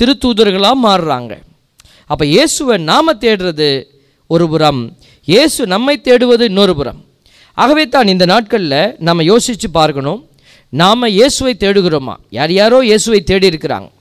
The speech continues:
இப்ப இயேசுவை தேடுவதனுடைய இந்த எதிர்பார்ப்பு ஒவ்வொருத்தருக்கும் வித்தியாசப்படுகிறது.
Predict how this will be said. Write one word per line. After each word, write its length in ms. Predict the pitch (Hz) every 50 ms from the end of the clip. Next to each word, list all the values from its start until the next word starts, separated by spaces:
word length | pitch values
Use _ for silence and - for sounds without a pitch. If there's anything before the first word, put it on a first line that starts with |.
| _ _ _ _ _ _ _ _ _ - - _ _
இப்ப 200 | - 156 190 190
இயேசுவை 420 | 208 262 320 - - 302 294 233 -
தேடுவதனுடைய 720 | 226 233 254 262 254 254 254 214 233 233 220 226 262 262
இந்த 140 | 240 214 196
எதிர்பார்ப்பு 760 | 180 175 202 247 294 269 226 247 220 202 180 151 131 120 - - _ _ _ _ _ _ _ _ _ _ _ _ _ _ -
ஒவ்வொருத்தருக்கும் 520 | 175 208 254 254 - 285 277 277 285 254
வித்தியாசப்படுகிறது. 880 | 226 175 226 247 247 175 214 208 175 180 156 143 131 123 123 90 -